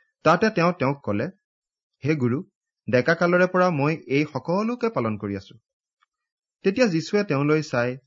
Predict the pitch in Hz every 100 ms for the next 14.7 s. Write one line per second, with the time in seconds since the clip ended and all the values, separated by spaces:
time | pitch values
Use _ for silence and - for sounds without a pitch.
0 | - 127 131 117 120 151 170 175 104 98
1 | - _ _ _ _ _ _ 123 - 202
2 | 175 151 151 147 131 113 101 - 139 95
3 | - _ _ _ _ _ _ _ - 135
4 | 160 190 127 143 139 - _ - 139 156
5 | 147 160 160 190 - 202 135 - 113 113
6 | - 127 143 165 135 123 127 131 _ 98
7 | 107 139 98 90 - _ _ _ _ _
8 | - 131 175 185 123 120 139 - 117 123
9 | 117 156 127 95 - _ _ _ _ _
10 | - 139 165 110 123 175 - _ - 123
11 | 123 110 - 151 139 156 - 107 107 98
12 | - _ _ _ _ _ _ _ _ _
13 | - 233 208 135 139 - 139 156 143 147
14 | - - 123 139 107 123